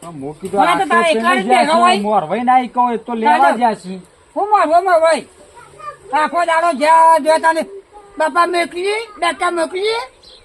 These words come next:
Speaker 2: હું મોકલી, મોકલી શિકાર. લોકો ગામમાં કોઈ બેહવા જ નહીં, તારે એકલા જ બેહવા જ લે? તાને આખો દાડો જ્યાં નહીં જો તાને બેહરું, બેહરું, બેહરું શિકાર. તારે એકલાનું હોય, એવું કરે છે?
Speaker 1: હા,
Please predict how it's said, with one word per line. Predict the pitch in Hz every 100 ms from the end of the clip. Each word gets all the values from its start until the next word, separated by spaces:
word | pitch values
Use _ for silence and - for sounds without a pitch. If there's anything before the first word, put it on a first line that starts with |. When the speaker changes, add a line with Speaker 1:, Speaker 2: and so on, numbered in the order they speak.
| -
Speaker 2:
હું | 269 392
મોકલી, | 392 320 359 370
મોકલી | 330 311 370
શિકાર. | 285 370 359 - - -
લોકો | 233 285 359 302 -
ગામમાં | 277 339 359
કોઈ | 381
બેહવા | 349 262 302
જ | 415
નહીં, | 392
તારે | 370 330
એકલા | 339 403
જ |
બેહવા | 415 381 320
જ | 359
લે? | 440 453 480 - - - - - - -
તાને | 294 330 349 - - 311 285
આખો | 277 302 320
દાડો | 339 262
જ્યાં | 302 311
નહીં | 320
જો | 320
તાને | 320 302 294 143 - 165 - -
બેહરું, | 320 285 311 330
બેહરું, | 320 262 302
બેહરું | 320 254 311
શિકાર. | 262 311 320 233 214 - _
તારે | 302 302
એકલાનું | - 262 294 311
હોય, | 302
એવું | 277
કરે | 320 302
છે? | 285 370 - -
Speaker 1:
હા, | 135